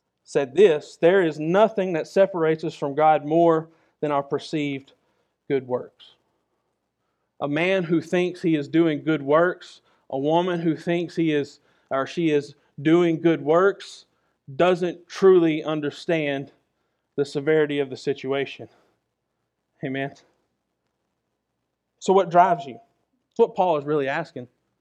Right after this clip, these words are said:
And we can stand this morning. What drives you? Strip away everything that you are, look at the root, and see what pushes you.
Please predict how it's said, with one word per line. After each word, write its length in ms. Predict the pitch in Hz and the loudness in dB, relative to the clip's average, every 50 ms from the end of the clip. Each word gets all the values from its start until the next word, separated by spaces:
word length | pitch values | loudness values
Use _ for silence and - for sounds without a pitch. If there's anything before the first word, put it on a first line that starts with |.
| _ _ - | _ _ -4
And 60 | 156 | -4
we 80 | 175 175 | -4 -4
can 200 | 165 139 131 - _ | -4 -8 -8 -10 _
stand 460 | - - - 135 127 131 123 127 127 127 143 - _ _ | -18 -8 -6 -6 -4 -4 -6 -8 -10 -14 -20 -20 _ _
this 140 | - - - | -20 -14 -10
morning. 260 | 131 127 127 127 127 _ _ _ _ _ _ _ _ _ _ - - _ _ _ _ _ _ _ _ _ _ _ _ _ - | -8 -8 -8 -10 -14 _ _ _ _ _ _ _ _ _ _ -20 -20 _ _ _ _ _ _ _ _ _ _ _ _ _ 0
What 240 | 180 202 208 202 | 0 0 0 0
drives 400 | 160 180 180 208 220 185 160 139 | 2 2 4 4 4 0 -2 -6
you? 120 | 135 117 110 _ _ _ _ _ _ _ _ _ _ _ _ _ _ _ _ _ _ _ _ _ _ _ _ _ _ _ _ | -16 -18 -20 _ _ _ _ _ _ _ _ _ _ _ _ _ _ _ _ _ _ _ _ _ _ _ _ _ _ _ _
Strip 300 | _ - - 226 233 226 | _ -2 6 6 6 8
away 220 | 233 233 214 185 170 | 8 4 4 4 4
everything 480 | 180 202 214 277 254 277 277 277 294 285 | 2 0 0 0 0 2 2 2 2 2
that 160 | 285 285 302 | 0 0 0
you 140 | 294 240 170 | 2 4 6
are, 320 | 147 151 151 151 160 151 _ _ _ _ _ _ _ _ _ _ _ _ _ _ _ _ _ _ _ _ _ - | 6 6 6 4 0 -4 _ _ _ _ _ _ _ _ _ _ _ _ _ _ _ _ _ _ _ _ _ -4
look 300 | 147 170 202 240 233 262 | 4 6 6 6 6 4
at 100 | 233 - | -2 0
the 100 | 262 254 | 0 4
root, 520 | 220 233 240 247 247 247 240 - - - _ _ _ _ _ _ _ _ _ _ _ _ _ _ _ _ _ _ _ _ _ _ _ _ _ _ _ _ _ _ _ _ _ _ | 6 6 6 6 6 0 -4 -10 -20 -20 _ _ _ _ _ _ _ _ _ _ _ _ _ _ _ _ _ _ _ _ _ _ _ _ _ _ _ _ _ _ _ _ _ _
and 160 | - 165 170 160 | -6 -6 -6 -4
see 200 | - - 226 220 | -2 -2 0 2
what 200 | 214 202 - - | 2 0 2 2
pushes 400 | 226 233 220 - - 131 135 131 | 0 0 0 -2 -8 -16 -14 -14
you. 160 | 120 110 | -14 -14